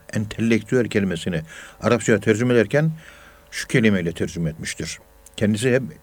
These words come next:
Yunancayı biliyor hem de Arapçayı iyi biliyordu Yohanna bin Patrik. Tamam, özellikle tamam, kemal, tamama ermiş, noksanı kalmamış. Yani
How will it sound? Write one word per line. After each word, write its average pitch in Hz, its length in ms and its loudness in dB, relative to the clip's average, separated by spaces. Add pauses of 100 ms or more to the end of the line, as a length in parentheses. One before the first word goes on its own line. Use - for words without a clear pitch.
(120)
Yunancayı 131 500 4
biliyor 180 220 4
hem 147 140 4
de 156 60 8
Arapçayı 139 380 6
iyi 147 220 4
biliyordu 92 340 4
Yohanna 104 380 2
bin 98 100 -2
Patrik. 85 480 -6 (420)
Tamam, 120 520 2 (560)
özellikle 107 500 0
tamam, 117 340 -2 (800)
kemal, 120 400 2 (1160)
tamama 107 380 0
ermiş, 113 300 -2 (260)
noksanı 110 380 0
kalmamış. 123 520 2 (1200)
Yani 107 300 4